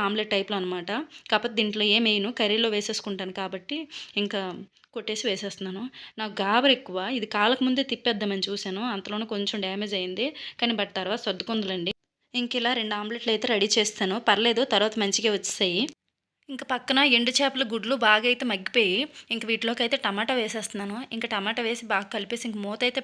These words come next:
పెట్టేసుకుంటున్నాను. ఇంక అలా ఇది కొద్దిసేపు మగ్గితే వాటర్ వేసేద్దామని. కొద్దిసేపటికి ఇవైతే మగ్గిపోయి, మగ్గిపోయిన తర్వాత ఇంక ఇందులోకి అయితే వాటర్ వేసేసుకుంటున్నాను. ఇది కొంచెం ఇలా వాటర్ వేసేసుకున్న తర్వాత ఇందులో కొంచెం గరం మసాలా, ఆ, నెక్స్ట్ ధనియాల పొడి వేసుకున్నాను.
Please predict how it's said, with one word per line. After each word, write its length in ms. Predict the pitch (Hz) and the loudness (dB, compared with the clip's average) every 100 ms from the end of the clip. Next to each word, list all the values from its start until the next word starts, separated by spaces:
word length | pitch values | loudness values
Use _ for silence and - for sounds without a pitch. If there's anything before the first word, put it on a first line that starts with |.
| 226 | -4
పెట్టేసుకుంటున్నాను. 680 | 202 226 - 190 196 190 285 - - - | -4 -4 -6 -8 -8 -8 -10 -10 -10 -6
ఇంక 100 | 226 233 | -2 2
అలా 120 | 226 233 | 4 4
ఇది 100 | - | 0
కొద్దిసేపు 420 | 208 214 226 220 220 | -4 -2 -4 -2 -4
మగ్గితే 260 | 202 214 247 | -4 -2 0
వాటర్ 240 | 220 208 220 | 0 0 -4
వేసేద్దామని. 560 | - 185 190 185 202 302 - _ _ - | -4 -4 -6 -6 -4 -6 -8 _ _ -12
కొద్దిసేపటికి 500 | 226 - 233 277 254 | -6 0 2 2 0
ఇవైతే 180 | 233 226 262 | 0 0 0
మగ్గిపోయి, 480 | 220 208 262 214 208 302 - _ 220 | -2 0 4 4 2 -2 -4 _ -8
మగ్గిపోయిన 360 | 214 262 254 247 | -2 2 2 2
తర్వాత 220 | 220 247 254 | 2 0 0
ఇంక 80 | 220 | 0
ఇందులోకి 260 | 208 214 240 | -2 0 0
అయితే 120 | 240 208 | 0 0
వాటర్ 240 | 208 233 | 0 0
వేసేసుకుంటున్నాను. 640 | 226 220 - 185 190 196 262 - _ _ _ _ - | -2 -6 -6 -6 -4 -6 -8 -12 _ _ _ _ -8
ఇది 60 | 269 | -2
కొంచెం 260 | 269 254 277 262 240 240 | 2 2 2 2 2 0
ఇలా 120 | 226 233 226 | 2 2 4
వాటర్ 220 | 214 220 | 4 4
వేసేసుకున్న 420 | 233 226 - 226 220 | 0 -2 -2 -2 0
తర్వాత 180 | 214 240 | 0 -2
ఇందులో 180 | 214 226 226 | -4 -4 -4
కొంచెం 240 | 214 247 233 202 | -4 -2 0 0
గరం 180 | 196 208 | 0 0
మసాలా, 340 | 214 214 196 214 - - - - | -2 0 0 -2 -8 -16 -16 -12
ఆ, 40 | 226 220 214 | -10 -6 -4
నెక్స్ట్ 280 | 202 - 214 208 196 | -2 -2 0 0 0
ధనియాల 280 | 202 214 220 | 2 2 0
పొడి 160 | 214 214 247 | 0 0 0
వేసుకున్నాను. 540 | 208 202 - 202 190 | 2 2 0 -4 -4